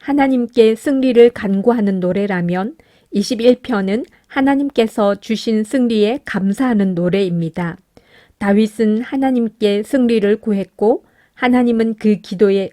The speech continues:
응답하셨습니다. 다윗의 승리는 기도에서부터 시작한 승리입니다. 세상을 이기는 힘은 하나님을 의지하는 기도에 달려 있음을 알 수 있습니다. 일 절에서 칠 절이 현재형으로 되어 있는 반면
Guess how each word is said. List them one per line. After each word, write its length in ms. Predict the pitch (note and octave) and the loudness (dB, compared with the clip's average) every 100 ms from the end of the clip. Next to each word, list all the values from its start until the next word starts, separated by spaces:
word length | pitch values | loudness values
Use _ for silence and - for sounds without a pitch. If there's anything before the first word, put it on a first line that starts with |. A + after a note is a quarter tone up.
| - | 0
응답하셨습니다. 1200 | G#3+ G3+ A#3+ G#3+ - F3+ - F3+ E3+ E3 E3 - _ _ _ _ _ - | 2 2 0 -4 -6 -10 -8 -6 -6 -4 -6 -8 _ _ _ _ _ -6
다윗의 500 | G#3 G#3 G#3 B3 A#3 | 2 2 4 4 4
승리는 600 | - G#3+ G3+ F#3 G3 A#3+ _ | 4 2 2 0 -2 -6 _
기도에서부터 920 | A#3 B3+ B3+ A3+ A#3 G3 F3+ - G3 | 0 6 6 6 2 -4 -4 -2 -2
시작한 560 | F#3 G#3+ G#3+ - F#3+ F#3 | -2 -4 -4 -4 -6 -6
승리입니다. 1040 | - A#3 A3+ A3+ - F#3 F3 D#3+ E3 E3+ _ _ _ _ _ | -2 -2 0 -4 -4 -4 -4 -4 -8 -8 _ _ _ _ _
세상을 560 | C#4+ C4 C#4 B3+ B3 | -4 0 0 2 0
이기는 440 | - G#3+ A3 G#3 A3 | -2 -2 0 2 0
힘은 340 | G3+ F#3 A3 - _ | 0 -2 -4 -8 _
하나님을 600 | - C4 C4 B3+ A#3 A3 - | -6 -2 0 0 2 0 0
의지하는 720 | G#3 G3+ F3 A3+ G#3 F#3 F#3 | 0 0 0 0 0 -2 -4
기도에 440 | - G#3+ A#3 A#3+ B3 | -6 2 4 4 2
달려 420 | G#3 F3+ F#3+ G3 | -4 -2 0 0
있음을 480 | F3 - F#3+ F3+ F3 | -4 -6 -4 -4 -6
알 240 | - F#3+ F#3 | -4 -2 -2
수 240 | - A3+ - | -4 -6 -6
있습니다. 760 | F3+ - G#3+ F3+ D#3 E3 E3 - _ _ - - _ _ | -12 -6 -6 -4 -4 -6 -8 -10 _ _ -20 -20 _ _
일 200 | - C4 | 0 0
절에서 600 | - C4+ C4 B3 B3 A#3 | 4 2 4 0 2 0
칠 240 | A3+ - C#4+ | 0 -2 0
절이 540 | - A#3+ G3+ A3+ D4 | 0 0 0 -2 -6
현재형으로 880 | _ C#4 A#3+ A#3+ C#4 C4+ G#3+ G#3 F#3+ | _ -2 0 2 2 2 -2 0 0
되어 380 | F3 G#3+ G3 F#3+ | -2 0 0 0
있는 340 | F3+ F3 F3 G#3 | -2 -4 -4 -8
반면 480 | F#3 E3 E3+ F#3 | -8 -4 -4 -6